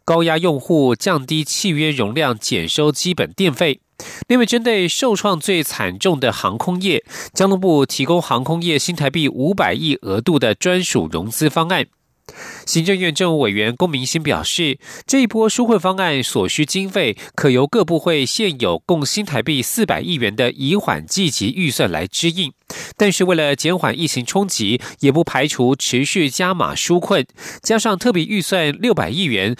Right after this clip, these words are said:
总规模可能突破一千亿元。台湾的观光产业在这波疫情当中受到重创，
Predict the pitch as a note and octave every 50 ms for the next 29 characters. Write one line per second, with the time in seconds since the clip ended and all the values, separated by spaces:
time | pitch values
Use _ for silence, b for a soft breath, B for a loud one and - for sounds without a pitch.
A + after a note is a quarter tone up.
0 | B B - - - C#3 A2+ G#2 - G3+ A#3 A3+ E3 A#2 G#2 G2 B2 - - -
1 | - - F#2 E2+ F#2 A2+ B2+ - - - G#2+ G2+ - - F#3 E3 A#2+ - - -
2 | F#3+ E3+ - - - - F3+ F3 F#3 F#3 C#3+ F#2 E2 C#2 - - - - _ _
3 | _ _ _ _ _ _ _ _ _ _ _ _ _ _ _ _ B B B B
4 | B B B B B B B B B B B B B B _ _ - - A#3 C4+
5 | C#4+ D4+ C4 - C#4+ C#4+ C#4+ D4+ D4+ C#4+ - F3 C#3+ G#2+ C#3 D3+ C#3+ - D#3+ C#3+
6 | - D#3+ D3 C#3 D#3 E3+ F#3+ F3 C3+ - B2+ A#2+ C#3+ C#3+ C#3+ C#3+ D#3 D3+ D3 -
7 | D#3 C3 A#2 - - A#3 F#3+ C3 - - F3+ D3+ A#2+